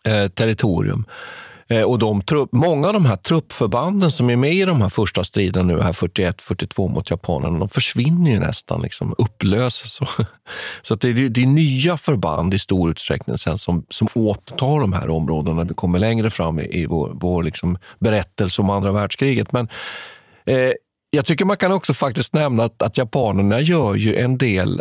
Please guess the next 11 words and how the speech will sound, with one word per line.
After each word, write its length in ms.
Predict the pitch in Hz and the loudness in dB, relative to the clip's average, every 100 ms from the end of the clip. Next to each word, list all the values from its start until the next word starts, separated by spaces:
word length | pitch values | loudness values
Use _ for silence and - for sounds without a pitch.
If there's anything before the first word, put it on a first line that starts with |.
| - | -4
attacker, 640 | 113 117 - 135 - - | -6 -4 -4 -6 -4 0
genomför 420 | 127 123 98 - 123 | 2 2 0 0 0
en 100 | 123 | 2
del 140 | 92 | 0
räder 520 | 117 143 123 - 113 | 0 2 0 0 0
mot 180 | 113 139 | 0 -2
Ceylon. 720 | - 101 170 - 127 - 117 - _ _ - - - - - _ | -2 -2 -2 -6 -10 -8 -8 -10 _ _ -20 -20 -20 -20 -20 _
Och 160 | 160 131 | -4 -2
faktiskt 420 | 165 123 123 110 | -2 0 0 0
också, 440 | 147 - - 107 - | 0 0 -2 0 0
eh, 180 | 110 | 0